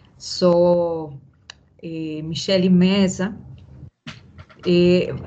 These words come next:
eu fiz meus estudos, eh, na Universidade Nacional Autônoma do México, em arquitetura de paisagem. Eu fiz uma, um mestrado em desenvolvimento sustentável na Argentina.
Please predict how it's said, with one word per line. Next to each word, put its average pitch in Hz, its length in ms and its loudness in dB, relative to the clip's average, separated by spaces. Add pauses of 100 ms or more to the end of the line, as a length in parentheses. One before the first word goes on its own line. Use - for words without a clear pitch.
(120)
eu 247 140 2
fiz 294 200 0
meus 285 320 -2
estudos, 233 760 -6
eh, 170 580 -4
na 175 460 2
Universidade 185 800 2
Nacional 180 640 0
Autônoma 175 400 -2
do 170 100 -4
México, 208 640 -4 (380)
em 190 100 0
arquitetura 185 680 -2
de 185 60 -4
paisagem. 165 640 -4 (840)
Eu 180 200 0
fiz 180 420 -2
uma, 170 540 2 (1000)
um 214 80 0
mestrado 202 800 2 (440)
em 185 320 0
desenvolvimento 175 680 -4
sustentável 196 880 -2 (560)
na 180 100 -2
Argentina. 233 920 -6